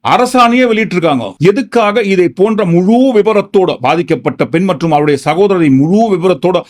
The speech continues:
அரசாணை வெளியிடணும்? மிரட்டுறது. இதற்கு மேற்கொண்டு, மேற்கொண்டு வேற யாராவது பாதிக்கப்பட்ட பெண்கள் தொடர்ந்து புகார் கொடுத்தீங்கன்னா அவங்களுக்கு இதே நிலைமை தான்ட்டு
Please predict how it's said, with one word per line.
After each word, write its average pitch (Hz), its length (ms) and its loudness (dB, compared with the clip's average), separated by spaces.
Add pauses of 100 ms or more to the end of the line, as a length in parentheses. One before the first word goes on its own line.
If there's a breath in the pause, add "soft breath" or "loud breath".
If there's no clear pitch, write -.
(200 soft breath)
அரசாணை 175 460 -2
வெளியிடணும்? 139 920 0
மிரட்டுறது. 185 600 -2 (840)
இதற்கு 185 440 -2
மேற்கொண்டு, 220 460 0
மேற்கொண்டு 233 480 0
வேற 190 280 0
யாராவது 190 560 2
பாதிக்கப்பட்ட 190 600 -2
பெண்கள் 190 460 -2 (260)
தொடர்ந்து 196 360 0
புகார் 196 420 2
கொடுத்தீங்கன்னா 202 300 -2
அவங்களுக்கு 214 600 0
இதே 185 380 4
நிலைமை 185 300 -2
தான்ட்டு 156 580 -2